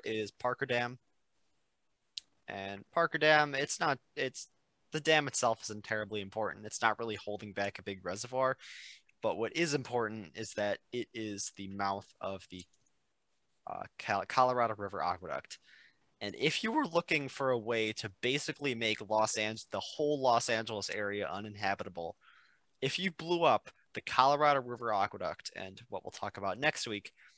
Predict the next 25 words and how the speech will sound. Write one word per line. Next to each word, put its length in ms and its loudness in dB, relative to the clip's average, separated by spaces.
the, 180 0
uh, 240 2
California 520 0
State 280 0
Water 240 4
Project, 640 -2
they 80 6
would 120 4
have 160 8
no 260 2
source 340 -2
of 100 -14
water. 300 -2
Tho-, 200 6
those 400 2
two, 560 -4
uh, 340 4
aqueducts 400 -2
are 160 -2
literally 340 -6
their 160 -6
only 240 -8
sources 400 -10
of 120 -10
water. 320 -10